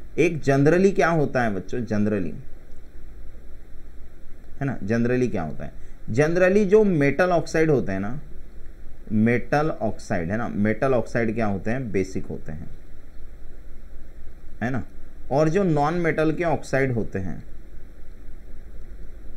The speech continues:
नॉन मेटल के oxide, वो बच्चों acidic होते हैं।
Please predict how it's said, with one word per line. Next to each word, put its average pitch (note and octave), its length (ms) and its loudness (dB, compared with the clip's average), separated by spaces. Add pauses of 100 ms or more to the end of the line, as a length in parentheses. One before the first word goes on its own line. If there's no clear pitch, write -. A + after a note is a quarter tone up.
नॉन A2+ 280 2
मेटल G#2 400 -2
के C3 100 -4
oxide, E2+ 540 -2 (120)
वो C#3 180 2
बच्चों D3 300 2
acidic A2 440 2
होते E2+ 240 -4
हैं। E2 200 -4